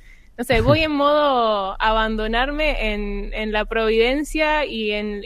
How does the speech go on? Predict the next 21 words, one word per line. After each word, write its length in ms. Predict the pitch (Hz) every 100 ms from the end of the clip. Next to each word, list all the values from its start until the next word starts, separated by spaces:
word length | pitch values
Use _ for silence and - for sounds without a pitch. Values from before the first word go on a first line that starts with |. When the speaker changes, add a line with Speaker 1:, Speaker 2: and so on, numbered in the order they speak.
| -
Speaker 1:
y 220 | 214 196
que 200 | - 220
Jesús 320 | 226 220 302
me 120 | 320
sorprenda, 580 | 277 214 190 202 185 180 - -
como 260 | - 220 226
siempre 320 | 262 269 277
lo 120 | 247
hace. 220 | 202 202 196
Así 140 | 220
que 140 | 214
voy 220 | 214 240 254
con 180 | 254 233
esa, 460 | 240 220 208 196 196
sobre 160 | 208
todo 220 | 208 247
esa 220 | 233 220 226
actitud 380 | - 202 214
en 120 | 208 190
el 120 | 185
corazón. 360 | 185 190 180